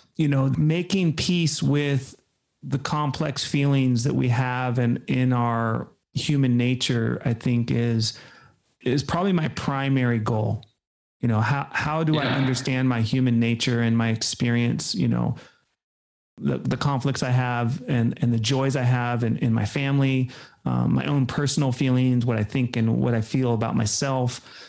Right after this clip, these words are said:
Speaker 1: and, and then how I feel about the world. So, you know, when it comes to this issue of, of mating and the, the intensity of, of emotions and, and desire and drives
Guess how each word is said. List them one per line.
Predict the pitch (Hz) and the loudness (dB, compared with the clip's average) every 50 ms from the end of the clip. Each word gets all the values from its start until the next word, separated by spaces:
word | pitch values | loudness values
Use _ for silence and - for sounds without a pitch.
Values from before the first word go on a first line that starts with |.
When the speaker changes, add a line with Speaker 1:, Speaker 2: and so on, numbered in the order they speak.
| - - - | -20 -12 -6
Speaker 1:
and, | - 127 - - | -4 -4 -2 -2
and | 135 135 135 139 | -2 0 2 2
then | 143 143 139 - - - 151 | 2 2 2 0 0 0 0
how | 156 139 139 156 160 | 0 0 0 -2 -2
I | 170 | -4
feel | 160 - 175 175 | -2 -2 -2 0
about | 165 165 160 160 | 0 -2 -2 -2
the | 156 | -2
world. | 143 139 151 170 175 156 139 131 | 0 0 0 0 0 0 0 -2
So, | - - 147 135 131 113 - - - - - - - | -2 0 0 0 -2 -2 -4 -10 -16 -16 -18 -10 -4
you | - 151 | -2 0
know, | 143 135 | 2 2
when | 127 135 135 143 | 2 2 0 -2
it | 143 | -4
comes | - - 170 180 185 160 | -4 -2 0 0 0 2
to | 175 | 2
this | 160 131 - - | 2 0 0 -2
issue | 156 151 143 - 165 151 143 135 | -2 -2 0 0 2 2 2 2
of, | 123 120 113 110 110 - | 2 0 0 -2 -4 -4
of | - 131 117 110 123 | -4 -2 0 0 2
mating | 131 127 123 123 127 131 139 143 139 135 131 131 123 120 | 2 2 2 2 2 2 0 0 2 2 2 2 2 2
and | 120 117 117 117 | 2 2 2 2
the, | 123 - - | 0 -2 -2
the | - 120 117 117 | -2 0 2 2
intensity | 113 113 110 - - - - 151 143 135 - 147 127 131 127 123 120 120 | 2 2 0 -2 -2 -2 -2 0 0 0 0 -2 0 0 0 2 2 2
of, | 113 110 110 107 110 120 - - | 0 0 0 0 -2 -4 -6 -4
of | - 120 110 | -4 -2 0
emotions | 127 113 117 117 120 131 139 139 - 147 131 127 123 117 117 | 0 2 2 2 2 2 0 0 0 0 2 2 2 2 2
and, | 110 107 104 - - | 2 2 0 0 0
and | 117 117 117 107 | 0 0 2 2
desire | 107 104 110 113 107 117 127 131 131 123 120 | 2 0 0 0 -2 -2 -2 0 0 2 2
and | 113 110 104 | 2 2 2
drives | 117 113 113 113 120 123 127 123 120 107 110 - - | 0 0 0 0 -2 -2 -2 -2 -2 -2 -2 -4 -6